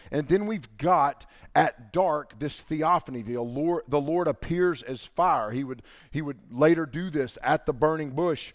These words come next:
with Moses, and then on the Mount, uh, of the law with Moses, he would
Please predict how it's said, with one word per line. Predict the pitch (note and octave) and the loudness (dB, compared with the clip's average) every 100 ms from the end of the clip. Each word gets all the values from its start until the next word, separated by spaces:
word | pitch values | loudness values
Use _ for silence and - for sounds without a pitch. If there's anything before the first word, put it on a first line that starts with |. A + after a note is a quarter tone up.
| - - | -20 -8
with | C3+ D3+ C3 | -4 -4 0
Moses, | D3 F3+ C3+ A2+ | 2 2 -2 -8
and | C3 | -6
then | C3+ D3+ | -4 -2
on | D3+ | -4
the | |
Mount, | C3+ C#3 E3 D#3+ _ _ - | -2 0 0 -2 _ _ -4
uh, | C#3 C#3 | 0 0
of | A2+ C#3 C3+ | 2 0 2
the | |
law | C3+ D3 E3+ D3+ B2+ G#2+ | 2 4 4 4 0 -4
with | B2 C3 B2+ | -6 -8 -2
Moses, | C3 B2+ G2+ G#2 | -2 -2 -6 -8
he | C3+ | -8
would | B2+ A#2 | -6 -8